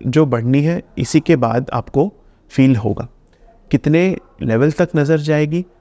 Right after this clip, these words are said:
वो डिपेंड करता है कि आपने ट्रीटमेंट कितना अर्ली स्टार्ट करवाया है, कितना उसको प्रॉपरली लिया है और कितना उसके बेसिक अंडरलाइंग कॉज को एड्रेस करा है।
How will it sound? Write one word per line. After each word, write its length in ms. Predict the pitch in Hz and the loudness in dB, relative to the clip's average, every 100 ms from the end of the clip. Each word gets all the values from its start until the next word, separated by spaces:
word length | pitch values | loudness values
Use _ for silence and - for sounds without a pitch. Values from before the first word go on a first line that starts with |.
| _ - | _ -10
वो 140 | 120 156 | 0 0
डिपेंड 400 | 139 - 127 139 | 2 0 0 0
करता 280 | 139 - | -2 -4
है 140 | 131 139 | -4 -4
कि 200 | - 151 | -2 -4
आपने 440 | - - 127 160 175 _ _ _ | -4 -4 0 0 -2 _ _ _
ट्रीटमेंट 420 | 127 - 139 143 | -2 0 0 2
कितना 300 | 135 - 131 | -2 -2 -4
अर्ली 460 | 135 - 107 117 147 | -4 -2 2 2 2
स्टार्ट 300 | - 139 135 - | 0 -4 -4 -2
करवाया 380 | 131 123 131 | -2 0 -2
है, 200 | 135 156 160 - _ _ | -2 -4 -6 -16 _ _
कितना 360 | - - 139 143 | -8 -2 -2 -2
उसको 500 | 131 - - 160 - _ | -4 -2 0 0 -2 _
प्रॉपरली 520 | - 104 135 135 156 | -2 0 0 2 4
लिया 260 | 160 143 139 | 4 2 0
है 180 | 139 160 _ _ _ | -4 -10 _ _ _
और 160 | - 160 | -4 -4
कितना 360 | 156 - 143 165 | -2 -4 0 0
उसके 300 | 147 - 156 | -2 -2 0
बेसिक 520 | 123 117 - 175 - | 2 0 0 -2 -2
अंडरलाइंग 560 | - 120 131 131 135 139 | -2 0 2 2 2 0
कॉज 300 | 117 110 - | 0 -2 -2
को 260 | - 175 - | 0 -2 -2
एड्रेस 320 | 113 104 107 | -4 -2 -4
करा 260 | - - - | -8 -8 -8
है। 160 | - | -10